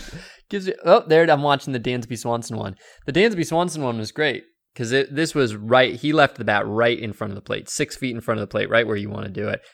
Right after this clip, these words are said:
And he, he tossed it there. He actually tossed it there. And he tossed it there, I think. I don't know why we're talking about Dansby Swanson now, but he tossed it. Yeah, oh, this is beautiful.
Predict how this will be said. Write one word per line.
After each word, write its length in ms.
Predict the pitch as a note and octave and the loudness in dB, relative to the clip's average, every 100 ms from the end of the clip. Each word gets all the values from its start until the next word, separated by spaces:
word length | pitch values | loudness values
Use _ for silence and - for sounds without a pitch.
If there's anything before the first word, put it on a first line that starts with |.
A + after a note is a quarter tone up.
| - | -4
And 140 | C#3 | -2
he, 400 | C#3+ A#3 C4 - - | -2 -2 -4 -6 -16
he 220 | - - | -6 -6
tossed 460 | - - F#3 - - | -6 0 0 0 -8
it 100 | - | -10
there. 240 | G2 - _ | -10 -10 _
He 160 | - G#3+ | 0 2
actually 300 | E4+ - E3 | 2 0 -2
tossed 400 | - C#3+ D#3 - | -2 -4 -4 -6
it 100 | - | -8
there. 200 | G2+ F2+ - - _ | -6 -8 -12 -20 _
And 160 | C#3+ D#3 | -2 -2
he 160 | C4 | -2
tossed 360 | C#4 A3 F3 - | -2 -2 -2 -4
it 120 | B2+ | -4
there, 160 | C3 A#2+ | 0 0
I 100 | A2+ | -2
think. 520 | - C3 A#2 G#2 - _ _ - | -6 -8 -8 -10 -16 _ _ -6
I 80 | |
don't 100 | B2 | -4
know 80 | A2 | -2
why 180 | G#2+ G2 | 0 0
we're 100 | G2 | -2
talking 220 | A2 G2+ | -4 -4
about 360 | G2 G2 - - | -4 -6 -8 -10
Dansby 340 | A2 G2+ G#2 | -8 -8 -12
Swanson 420 | - A2 G#2 G#2+ | -10 -10 -10 -8
now, 360 | G#2+ C3 B2+ C3 _ _ | -4 -2 -4 -6 _ _
but 120 | D#3+ | -4
he 180 | - B3 | -4 -6
tossed 400 | B3+ G#3 F3+ - | -6 -2 -2 -2
it. 120 | - - _ | -10 -14 _
Yeah, 300 | C#3+ F#3+ F#3 C#3+ | -4 -2 -2 -4
oh, 40 | G#2+ | -6
this 180 | B2+ | -8
is 80 | A2+ | -10
beautiful. 480 | - A#2 B2 - | -8 -6 -6 -8